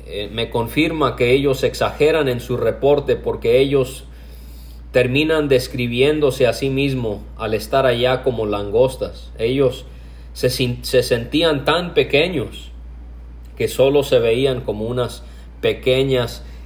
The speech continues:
e insignificantes langostas vulnerables a ser destruidas por estos inmensos gigantes. Y así nosotros podemos caer en nuestra murmuración, en nuestra desconfianza en Dios.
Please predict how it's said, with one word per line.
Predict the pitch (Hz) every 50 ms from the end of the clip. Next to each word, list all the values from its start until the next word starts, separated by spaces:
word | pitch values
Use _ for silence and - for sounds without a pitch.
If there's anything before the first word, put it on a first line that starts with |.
| - -
e | 120 117 110
insignificantes | 110 104 107 - 110 107 104 101 104 104 101 - - 117 120 123 123 - 123 117 104 - - -
langostas | - 113 107 104 104 104 104 113 123 127 127 - - 123 113 110 107
vulnerables | 110 113 117 110 107 107 107 104 113 127 143 147 131 117 110 107 110 - - - - - - - - -
a | 98 104 104
ser | - 123 123 127 123 120
destruidas | 123 123 117 - - - 113 110 113 131 139 139 127 113 101 -
por | - - 110 104
estos | 117 117 - - - 120 110 110 - - - - - -
inmensos | - 123 123 120 117 113 113 113 127 139 143 143 135 - - - - -
gigantes. | 107 104 101 104 110 110 110 - - 92 - - - - - - - - - - - - - - - - - - - - - - - - - - - 113
Y | 123
así | 123 123 - 165
nosotros | 170 170 165 - 170 170 170 - - 156 139 135 - - - - - - -
podemos | 123 120 127 143 151 151 147 143 -
caer | - 123 117 120 139 143 139
en | 131 120 117
nuestra | 127 139 151 151 - - 156 151
murmuración, | 139 135 131 123 120 117 117 117 110 113 - - 120 127 135 143 135
en | 123 113
nuestra | 113 123 139 151 147 - 151 147 139 131
desconfianza | 123 117 - - 117 107 107 - - 127 131 139 143 135 - 139 131 123
en | 113 107
Dios. | 107 110 117 127 131 127 - -